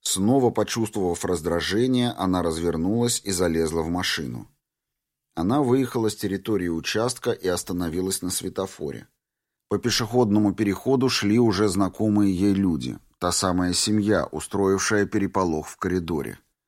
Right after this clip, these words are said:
Сэхён молча следила за тем, как шарф женщины развивался на ветру. Стоило им пройти немного, как она надавила на газ и нажала на клаксон. Мать погибшей вздрогнула от неожиданности и упала,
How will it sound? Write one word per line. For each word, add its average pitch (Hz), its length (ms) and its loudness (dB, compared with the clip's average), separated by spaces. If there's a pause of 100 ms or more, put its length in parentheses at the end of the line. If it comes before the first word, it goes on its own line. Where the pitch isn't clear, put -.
(480)
Сэхён 107 500 4
молча 104 400 4
следила 95 500 2
за 85 160 0
тем, 110 320 2
как 98 220 -2
шарф 90 400 0
женщины 107 560 0
развивался 87 680 0
на 90 60 -2
ветру. 85 460 -6 (720)
Стоило 135 500 6
им 113 160 6
пройти 104 480 2
немного, 107 540 4
как 104 220 0
она 101 200 6
надавила 92 540 4
на 82 180 2
газ 107 400 2
и 117 80 0
нажала 90 480 2
на 87 140 -2
клаксон. 78 680 -4 (560)
Мать 95 380 4
погибшей 98 600 2
вздрогнула 107 760 4
от 104 120 0
неожиданности 98 840 2
и 87 180 -2
упала, 87 640 -2